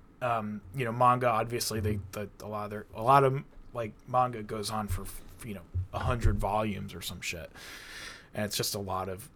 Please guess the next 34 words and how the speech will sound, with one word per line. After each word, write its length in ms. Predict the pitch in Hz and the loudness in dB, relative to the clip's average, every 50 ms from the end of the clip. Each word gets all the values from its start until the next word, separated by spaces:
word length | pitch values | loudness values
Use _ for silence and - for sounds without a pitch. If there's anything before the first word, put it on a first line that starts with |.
| - - - - - | -20 -20 -20 6 10
reading. 360 | 170 220 240 185 165 156 156 | 12 12 12 12 12 12 12
But, 320 | 139 180 165 156 156 156 | 12 12 12 12 12 8
but 220 | 143 170 165 160 - | 8 8 8 8 8
they're 100 | 147 143 | 6 6
faster 580 | - - - 180 165 143 131 - - - 127 117 | 6 8 10 12 12 12 10 6 2 0 -2 -2
reads 380 | 117 127 127 113 87 80 - | -2 -2 -2 -4 -4 -6 -12
because 400 | - - 127 120 - 143 131 120 | -4 -4 -4 2 4 2 4 4
they're 100 | 123 127 | 2 0
just, 280 | 123 123 135 131 - - | 2 2 0 0 0 2
they're 120 | - 131 | 2 2
not 300 | 131 131 127 127 139 139 | 6 8 10 10 8 8
super 360 | - - - 143 120 - 127 120 | 6 4 4 4 4 4 0 0
wordy 360 | 110 107 104 101 101 104 104 | 2 0 0 -2 -2 -2 -4
usually, 640 | 104 101 101 101 101 104 110 104 101 107 110 104 - - - - - - - - | -4 -4 -4 -4 -4 -4 -4 -2 -2 -4 -4 -6 -8 -12 -16 -16 -18 -18 -14 -6
and, 500 | - 127 123 113 117 117 110 110 110 - - - - - - - - - - - - | -4 -2 -2 -2 -2 -2 -4 -4 -6 -8 -12 -14 -20 -20 -20 -20 -20 -20 -20 -10 -4
you 120 | 151 135 | -2 -2
know, 120 | 113 110 | 0 0
they're 180 | 113 120 135 127 | 4 6 6 6
not, 300 | 123 131 127 127 123 120 - - | 8 10 10 8 8 6 0 -8
they're, 260 | 117 131 127 147 - - - - - - - - - | -8 2 2 2 2 2 -6 -14 -16 -20 -20 -12 0
like, 160 | - 139 135 | 4 6 8
a 40 | 139 | 12
lot 200 | 147 160 165 160 | 12 12 12 12
of 280 | 156 147 147 143 156 - | 12 10 8 4 2 0
Western 440 | 151 147 156 156 151 - - 151 139 | 8 12 12 12 12 10 4 4 4
comics 400 | - - 139 135 127 127 120 - | 8 10 10 10 10 8 2 4
today 340 | - 135 123 123 123 127 127 | 2 6 8 8 10 10 10
are 120 | 120 117 117 | 8 8 8
very, 420 | 117 127 123 123 127 131 123 120 | 8 8 10 10 12 10 10 10
um, 480 | 113 107 107 107 104 107 107 107 101 104 - - - - - - - | 8 6 4 4 4 2 2 0 -2 -4 -8 -12 -16 -18 -18 -10 -4
they're 140 | 127 110 104 | -2 -2 -2
either 180 | 104 101 101 101 | -2 -2 -4 -4
very 240 | 104 104 98 95 | -4 -6 -6 -6
wordy, 500 | 98 107 139 165 175 170 165 165 156 143 | 2 8 8 10 10 10 10 8 6 4